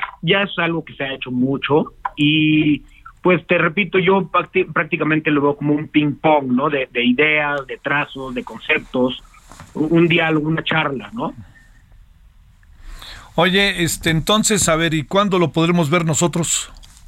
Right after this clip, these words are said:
Speaker 1: A partir del diecisiete de agosto, eh, te repito, se inaugura en la Fundación Gironella Parra. Va a estar expuesta un mes y medio, va a estar abierto al público, no hay costo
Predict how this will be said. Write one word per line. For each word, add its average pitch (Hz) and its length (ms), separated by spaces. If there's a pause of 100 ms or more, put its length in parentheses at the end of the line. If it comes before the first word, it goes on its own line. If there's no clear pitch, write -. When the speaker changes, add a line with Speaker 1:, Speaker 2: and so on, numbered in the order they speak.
(400)
Speaker 1:
A 175 80
partir 208 380
del 247 200
diecisiete 190 500
de 190 60
agosto, 175 680 (480)
eh, 147 440 (120)
te 147 100
repito, 156 360
se 156 120
inaugura 156 540
en 156 100
la 143 100
Fundación 147 600
Gironella 139 460
Parra. 147 420 (640)
Va 160 80
a - 20
estar 156 220
expuesta 151 580
un 147 120
mes 151 200
y 147 60
medio, 175 460 (720)
va 143 80
a - 20
estar 135 300
abierto 127 380
al 123 80
público, 180 520
no 147 200
hay 135 140
costo 123 540